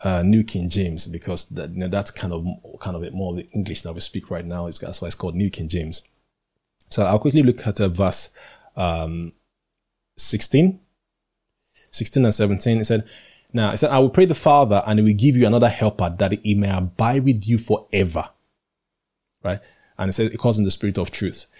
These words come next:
So if you go to verse twenty-six, uh, verse twenty-three, I mean. No, sorry, verse twenty-six, that's the one.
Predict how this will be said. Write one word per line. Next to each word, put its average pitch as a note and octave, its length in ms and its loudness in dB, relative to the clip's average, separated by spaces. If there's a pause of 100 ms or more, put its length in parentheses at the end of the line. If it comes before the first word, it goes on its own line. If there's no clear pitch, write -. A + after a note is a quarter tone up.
(140)
So A#2 200 2
if A#2 140 2
you A#2+ 60 2
go D#3+ 100 6
to F3 100 2
verse C3 180 4
twenty-six, G#2+ 680 0 (920)
uh, F#2+ 240 0
verse G2+ 220 2
twenty-three, G#2+ 460 2
I F#2+ 60 2
mean. F2 300 -4 (2000)
No, F#2+ 120 -4
sorry, F#2 220 -2
verse F2+ 220 -4
twenty-six, - 800 -6 (1300)
that's - 160 -4
the E2+ 60 -6
one. E2 180 -6